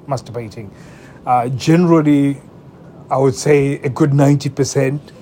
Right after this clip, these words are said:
fall into the percentage of people who are looking for something exciting to wank to <laughs> or masturbate to. So, and, uh, I'm saying this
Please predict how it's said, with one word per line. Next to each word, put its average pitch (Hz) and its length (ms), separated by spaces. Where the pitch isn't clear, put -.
fall 151 240
into 135 200
the 127 120
percentage 131 460
of 127 100
people 127 520
who 135 260
are 127 240
looking 135 440
for 120 140
something 123 440
exciting 117 680
to 113 320
wank 139 460
to - 220
<laughs> - 280
or 131 120
masturbate 139 640
to. 117 120
So, 151 480
and, 185 240
uh, 165 160
I'm 180 140
saying 262 320
this - 340